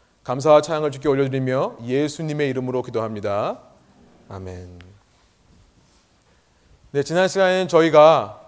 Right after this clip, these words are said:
요한복음 일 장을 통해서 예수님의 처음 오심, 초림, First Advent에 대해서 살펴봤었고요. 오늘 이 시간에는 요한복음 십사 장을 통해서 "다시 와서 너희를 내게로 영접하여"라는 제목으로요. 예수님의 다시 오심, 재림,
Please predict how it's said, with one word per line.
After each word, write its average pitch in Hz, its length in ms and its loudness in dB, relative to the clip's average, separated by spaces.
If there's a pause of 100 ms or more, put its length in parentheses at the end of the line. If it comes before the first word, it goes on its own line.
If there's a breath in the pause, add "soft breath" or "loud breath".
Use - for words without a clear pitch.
(160)
요한복음 165 460 2
일 190 80 0
장을 190 260 -2
통해서 165 360 -2
예수님의 175 380 -2
처음 240 380 4
오심, 165 360 -4
초림, 202 600 -4
First 214 460 0
Advent에 160 460 -2
대해서 147 200 -2
살펴봤었고요. 135 1000 -4
오늘 160 300 0
이 156 60 -2
시간에는 160 500 0
요한복음 156 400 2
십사 156 320 -4
장을 156 240 0
통해서 151 640 -4 (280 soft breath)
"다시 147 300 -2
와서 180 320 6
너희를 156 380 2
내게로 143 380 -2
영접하여"라는 135 880 -4
제목으로요. 113 680 -8 (600)
예수님의 202 460 0
다시 156 320 -4
오심, 127 360 -4 (220)
재림, 120 640 -2